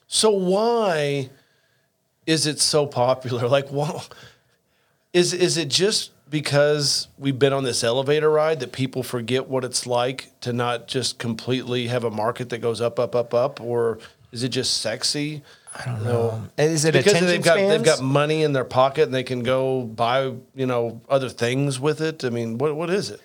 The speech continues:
Speaker 2: I don't know. I th-, it's probably a factor of all of those. But the problem is, is it's, it, it's unhealthy. It doesn't work.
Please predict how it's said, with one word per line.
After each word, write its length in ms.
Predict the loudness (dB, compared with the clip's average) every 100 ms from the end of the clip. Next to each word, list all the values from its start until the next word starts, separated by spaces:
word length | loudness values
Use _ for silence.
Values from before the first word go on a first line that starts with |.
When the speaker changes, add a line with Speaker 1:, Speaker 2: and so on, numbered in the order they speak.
| _ _ _
Speaker 2:
I 160 | -2 0
don't 200 | 2 2
know. 200 | 2 2
I 80 | 2
th-, 120 | 0
it's 160 | -2 2
probably 340 | 4 4 4
a 60 | 0
factor 560 | 0 0 0 -2 0
of 120 | 2 4
all 280 | 4 4
of 140 | 2 0
those. 440 | -2 -2 -8 -8 -2
But 220 | -2 0
the 140 | -2
problem 540 | 2 2 4 2 0 2
is, 300 | 0 0 -2
is 180 | -2
it's, 300 | -2 -2 -4 -4 -16 _ _
it, 260 | -4 -4 _ _ _ -2
it's 260 | 0 -2 -6 _
unhealthy. 920 | 2 4 2 2 2 2 -2 -4 -8 _ _ -8
It 140 | 0
doesn't 340 | 2 2 0 0
work. 520 | 2 2 0 -10 -16